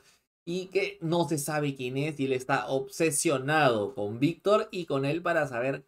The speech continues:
qué rayos está sucediendo. Y en realidad, eh, se le entiende un poquito, ¿no? Porque todo lo que está alucinando desde su llegada al pueblo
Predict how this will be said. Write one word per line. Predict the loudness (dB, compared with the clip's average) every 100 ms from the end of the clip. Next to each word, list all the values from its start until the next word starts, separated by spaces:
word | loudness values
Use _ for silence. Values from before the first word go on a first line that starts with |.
| _
qué | 0 2
rayos | 0 0 0 2 0 -4 -10
está | -14 -8 -8 -6
sucediendo. | -8 -8 -6 -6 -4 -6 -8
Y | -8
en | -10 -16 -12
realidad, | -4 0 0 -4 _ _ _
eh, | 0 2 2
se | 4 6
le |
entiende | 6 6 2 2
un | 0
poquito, | -2 -2 -6 -6
¿no? | -6 -4
Porque | -4 -2 -2
todo | 2 4
lo | 4
que | 2
está | 0 -2
alucinando | -2 -2 -4 -4 -4 0 0
desde | 0 -2
su | -6 -8
llegada | -4 2 4 4 2
al | 0
pueblo | 2 4 4 0